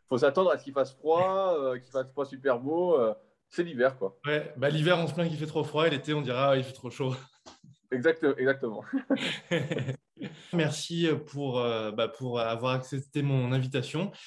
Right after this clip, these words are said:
Speaker 2: Et puis, euh, bah, je voulais faire un, un petit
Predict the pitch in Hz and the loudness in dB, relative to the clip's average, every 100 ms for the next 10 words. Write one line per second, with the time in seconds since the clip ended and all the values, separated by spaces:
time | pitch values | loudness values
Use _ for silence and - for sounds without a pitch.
0 | - - - 123 123 131 143 120 127 117 | -20 -20 -6 -4 -2 4 4 6 4 4
1 | 131 131 139 127 120 113 110 107 113 117 | 2 4 2 2 2 0 -2 -4 -6 -8
2 | 117 127 127 - 147 147 131 | -2 0 0 -2 -4 -2 -2